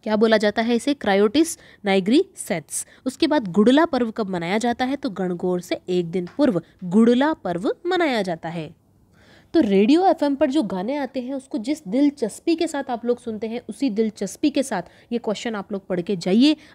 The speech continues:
आपको बहुत मददगार साबित होंगे। क्वेश्चन नंबर फिफ्टी सिक्स, नागदा का प्राचीन सहस्त्रबाहु मंदिर कहाँ स्थित है? उदयपुर जिले में कैलाशपुरी के तालाब के किनारे।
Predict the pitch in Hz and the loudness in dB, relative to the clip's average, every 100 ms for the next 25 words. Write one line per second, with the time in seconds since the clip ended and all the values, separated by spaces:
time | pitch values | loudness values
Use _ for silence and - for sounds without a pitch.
0 | 202 202 - 185 196 220 180 175 170 208 | -4 -4 -4 -6 -6 -8 -6 -6 -4 -2
1 | 233 - 165 262 - _ - 175 160 151 | -2 -2 -6 -6 -8 _ -10 -8 -8 -10
2 | _ - - - 269 269 339 330 302 - | _ -20 -20 -2 0 2 0 2 2 0
3 | 220 - 262 - 180 - - _ - 196 | -10 -6 -6 -4 -10 -10 -20 _ -8 -2
4 | 196 226 247 339 330 269 208 185 180 - | 0 2 4 2 2 -4 -2 -4 -4 -4
5 | 247 180 - 240 330 262 240 226 247 196 | -2 -4 -4 -2 0 0 0 0 0 -2
6 | 185 220 - - 208 320 277 - 226 - | 0 -2 -2 -6 0 2 0 -2 -10 -8
7 | 170 - _ _ 202 202 - 196 165 185 | -10 -12 _ _ 0 0 0 -4 -2 -2
8 | 190 240 254 262 _ _ 226 214 214 427 | 0 0 -2 -4 _ _ 2 2 2 0
9 | - - 233 214 214 220 - _ - 180 | -2 -4 -4 -4 -4 -6 -8 _ -8 -4
10 | 175 170 247 - 233 370 - _ - 180 | -2 -2 -4 -6 -6 -6 -8 _ -6 -6
11 | 165 160 208 156 | -4 0 0 0